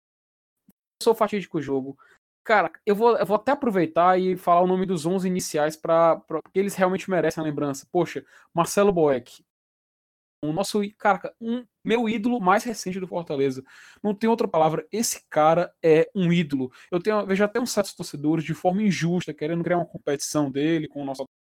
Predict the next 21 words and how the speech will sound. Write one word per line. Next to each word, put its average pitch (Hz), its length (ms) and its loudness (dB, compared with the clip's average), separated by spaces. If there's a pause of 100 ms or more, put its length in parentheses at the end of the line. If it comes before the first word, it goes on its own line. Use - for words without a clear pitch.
(180)
atual 143 180 -4
titular, 151 320 -4
o - 20 -16
Felipe 165 320 -8
Alves. 185 220 -2 (500)
Gente, - 220 -6
por 226 180 -2
favor, 190 300 0
não 202 160 0
façam 180 440 -2
isso. 139 320 -2
Não 214 140 -4
tentem 196 340 -8
diminuir 175 220 -6 (320)
o 175 80 0
Boeck 170 400 -4
de - 80 -10
maneira 196 500 2
nenhuma. 170 460 -2 (260)
Esse - 320 -2
cara 208 380 8